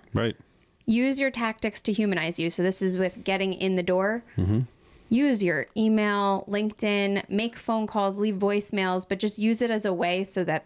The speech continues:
Speaker 2: the buyer knows that you're a human and they start to feel some kind of connection and, you know, a,
Speaker 1: Right.
Speaker 2: a
Speaker 1: Right.
Speaker 2: reason to respond.
Speaker 1: Yeah, take the few extra steps to make it personal.
Speaker 2: Right. Ask for referrals.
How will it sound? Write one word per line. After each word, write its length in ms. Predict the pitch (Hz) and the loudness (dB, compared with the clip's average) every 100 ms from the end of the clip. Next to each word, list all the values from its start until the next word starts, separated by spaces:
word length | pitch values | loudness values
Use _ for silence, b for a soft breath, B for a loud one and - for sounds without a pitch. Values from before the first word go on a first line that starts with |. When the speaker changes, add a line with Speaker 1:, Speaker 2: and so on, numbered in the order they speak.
| _ | _
Speaker 2:
the 320 | 175 165 165 202 | -2 0 -2 -2
buyer 460 | 170 185 208 185 180 | -4 -2 -2 -4 -4
knows 400 | 180 175 185 190 | -4 -2 -4 -2
that 180 | 175 | -4
you're 180 | 190 196 | 0 0
a 40 | 208 | 0
human 480 | - 196 190 185 - | -2 0 2 0 0
and 240 | 196 185 | 0 0
they 80 | 185 | 0
start 320 | - 185 - | 0 -4 -4
to 80 | 190 | -8
feel 200 | 190 180 | -2 -2
some 180 | - 185 | 0 -4
kind 180 | 190 180 | -4 -6
of 80 | |
connection 600 | - 185 170 - 190 170 | -4 -4 -2 -2 -2 0
and, 300 | 165 160 160 - | -2 -2 -6 -2
you 140 | 185 | 0
know, 340 | 170 160 160 - - | 0 0 -4 -8 -8
a, 80 | - | -6
Speaker 1:
Right. 280 | - 95 73 _ _ _ - | -2 -2 -4 _ _ _ -6
Speaker 2:
a 40 | 208 | -2
Speaker 1:
Right. 120 | 214 | 0
Speaker 2:
reason 220 | 214 202 | 0 -2
to 100 | 180 | -2
respond. 500 | 165 - - 92 175 | -4 -2 -6 -6 -2
Speaker 1:
Yeah, 100 | 92 | -2
take 240 | - 127 117 | -2 -4 -4
the 80 | 110 | -6
few 200 | 110 95 | 0 0
extra 220 | - 90 | -2 -12
steps 360 | - 90 - - | -4 -4 -4 -8
to 300 | 95 82 76 _ _ _ _ - | -2 -2 -2 _ _ _ _ -6
make 140 | 85 | -4
it 80 | 76 | -4
personal. 420 | - - 71 78 _ - | -4 -6 -4 -10 _ -2
Speaker 2:
Right. 380 | 208 175 - - _ _ - | -2 -2 -6 -12 _ _ -8
Ask 280 | 202 233 - | -6 -6 -10
for 160 | 277 | -10
referrals. 720 | 269 262 220 208 254 285 - | -8 -6 -2 0 0 -4 -12